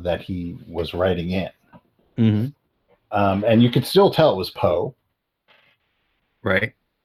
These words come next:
Speaker 1: Um, but, but, you know, he was talented enough that it, it, it wasn't like, "Oh, yeah, I'm gonna write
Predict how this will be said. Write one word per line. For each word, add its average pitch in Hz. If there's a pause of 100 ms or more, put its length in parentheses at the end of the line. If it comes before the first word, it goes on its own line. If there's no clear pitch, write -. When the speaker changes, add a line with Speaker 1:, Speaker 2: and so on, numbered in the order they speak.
(460)
Speaker 1:
Um, 110 (480)
but, 113 (280)
but, 110
you 110
know, 107
he 131
was 131
talented 131
enough 95
that 95
it, 87 (100)
it, - (220)
it 120
wasn't 110
like, 85 (440)
"Oh, 160
yeah, 123
I'm 120
gonna 117
write 117